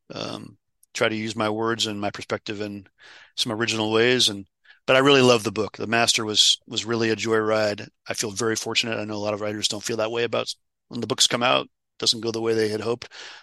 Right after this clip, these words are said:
That thing surpassed my expectations. And, and a lot of it has to do with Roger Federer. People are just have a, a good feeling with him, and they wanna connect with him, and they wanna know more about him. And,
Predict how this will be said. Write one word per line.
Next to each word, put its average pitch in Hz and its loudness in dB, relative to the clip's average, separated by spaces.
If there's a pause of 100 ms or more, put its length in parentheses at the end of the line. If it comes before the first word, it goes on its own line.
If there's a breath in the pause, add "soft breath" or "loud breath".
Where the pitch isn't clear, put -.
(100 loud breath)
That 123 4
thing 120 2
surpassed 110 2
my 110 2
expectations. 107 -2
And, 101 -10 (400 loud breath)
and 170 4
a - 4
lot 170 6
of 165 4
it 156 6
has 151 8
to 147 2
do 139 2
with 131 4
Roger 131 4
Federer. - 0
People 117 -6
are 113 -4
just 101 0
have 110 0
a, 98 -8 (500)
a 107 -20
good 113 0
feeling 120 2
with 113 2
him, 117 0
and 107 -6
they 104 -6
wanna 107 -4
connect - -2
with 123 -2
him, 120 2
and 110 -2
they 110 0
wanna 110 -4
know 110 -4
more 107 -2
about 113 2
him. 123 0
And, 101 -8